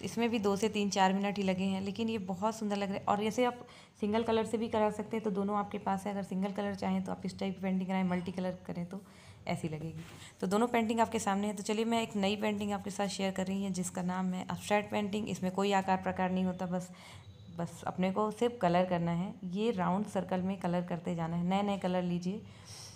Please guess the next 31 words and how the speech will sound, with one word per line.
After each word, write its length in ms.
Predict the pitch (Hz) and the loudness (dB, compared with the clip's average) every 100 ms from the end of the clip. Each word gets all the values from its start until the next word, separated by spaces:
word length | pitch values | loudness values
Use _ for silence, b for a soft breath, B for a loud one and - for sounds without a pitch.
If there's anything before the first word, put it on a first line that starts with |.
| B B B B - | B B B B -2
और 220 | 190 240 | -2 -2
कलर 300 | - 180 175 | -2 0 0
को 160 | 175 240 | -2 0
करते 300 | 214 185 165 | 0 2 -2
जाइए। 300 | 151 156 160 180 - - - - - - - | -2 -4 -6 -10 -18 -20 -20 -20 -20 -20 8
आप 140 | 226 233 | 8 10
चाहें 200 | 254 254 | 4 4
तो 140 | 254 | 4
अलग-अलग 560 | 254 196 214 226 226 180 | 6 6 6 6 2 2
ब्रश 320 | 190 196 - - | 4 4 2 2
का 80 | |
भी 180 | 185 202 | 4 4
यूज़ 260 | 202 196 190 | 2 0 2
कर 120 | 185 | 0
सकते 280 | 180 180 190 | 2 0 2
हैं। 80 | 185 | 2
मैंने 180 | 180 | 2
सिंगल 300 | 185 175 180 | 2 2 2
ब्रश 160 | 180 175 | 4 2
से 140 | 180 | 0
किया 220 | 180 175 175 | -2 0 0
है 80 | |
तो 140 | 175 180 | 0 0
कहीं 180 | 180 175 | 0 0
कहीं 100 | 180 | -2
पे 120 | 180 | -4
शेड 420 | 180 170 170 170 - | -2 -2 -2 -6 -6
आपको 280 | - - 175 | -6 -4 -4
दिख 200 | 170 - | -4 -2
रहा 100 | 170 | -2
होगा, 280 | 160 160 | -2 -4